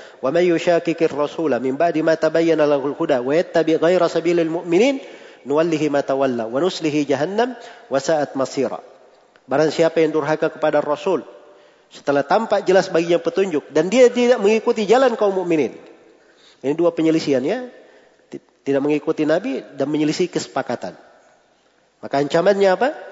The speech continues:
Kami akan biarkan dia larut di dalam kesesatannya. Kami akan masukkan dia ke dalam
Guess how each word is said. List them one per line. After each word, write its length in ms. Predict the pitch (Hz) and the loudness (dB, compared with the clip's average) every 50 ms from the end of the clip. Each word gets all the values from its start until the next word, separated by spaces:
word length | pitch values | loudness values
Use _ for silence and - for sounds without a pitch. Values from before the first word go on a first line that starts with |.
| - - - - - - | -20 -20 -20 -20 -16 -10
Kami 240 | - 131 131 151 151 | -8 -4 -2 -2 0
akan 140 | - 156 147 | 0 -2 -2
biarkan 400 | 151 156 160 156 151 - 151 151 | 0 2 0 2 2 0 -2 0
dia 160 | 147 160 151 143 | 2 2 2 4
larut 320 | 147 160 175 175 175 170 | 4 2 2 0 -2 -4
di 160 | - 151 143 | -4 -2 0
dalam 240 | 147 139 135 131 135 | 0 0 0 -2 -4
kesesatannya. 800 | - - - - - - 127 - - 123 110 104 101 - - - _ _ _ _ _ _ _ _ _ _ _ _ _ _ _ - | -8 -12 -12 -10 -6 -8 -6 -6 -6 -8 -8 -10 -12 -16 -18 -20 _ _ _ _ _ _ _ _ _ _ _ _ _ _ _ -10
Kami 180 | 123 127 147 | -6 -4 -4
akan 160 | 143 - 147 | -2 -2 -2
masukkan 480 | 143 143 143 135 - 196 - - - 143 | -2 -2 -4 -4 -6 -6 -4 -4 -4 -4
dia 240 | - 147 170 165 160 | -2 0 0 0 2
ke 80 | - | 0
dalam 240 | 139 143 143 143 135 | 0 0 0 0 0